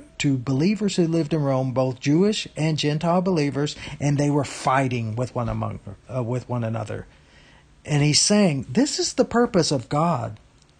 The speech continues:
Not that you war against your brother because he received the same thing as you, but that you bless your brother and that you as one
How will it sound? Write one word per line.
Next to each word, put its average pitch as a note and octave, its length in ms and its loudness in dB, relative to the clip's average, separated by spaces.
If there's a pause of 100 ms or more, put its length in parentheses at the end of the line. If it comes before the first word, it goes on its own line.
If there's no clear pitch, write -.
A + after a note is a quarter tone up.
(380)
Not F3+ 400 6
that A3 220 4
you G#3 100 8
war F3+ 480 6
against D#3+ 400 2
your D3 120 2
brother D#3 560 2 (680)
because C3+ 440 4
he F3 140 4
received E3 760 4
the C#3 80 4
same C#3+ 320 2
thing B2 260 -2
as B2 180 -4
you, B2 300 -2 (360)
but - 180 -4
that C3+ 220 0
you C3+ 280 0
bless C#3+ 580 -2
your C3 180 0
brother A#2+ 580 -2
and B2+ 180 -2
that B2+ 220 -4
you D3+ 420 2 (260)
as C3 240 0
one B2+ 600 0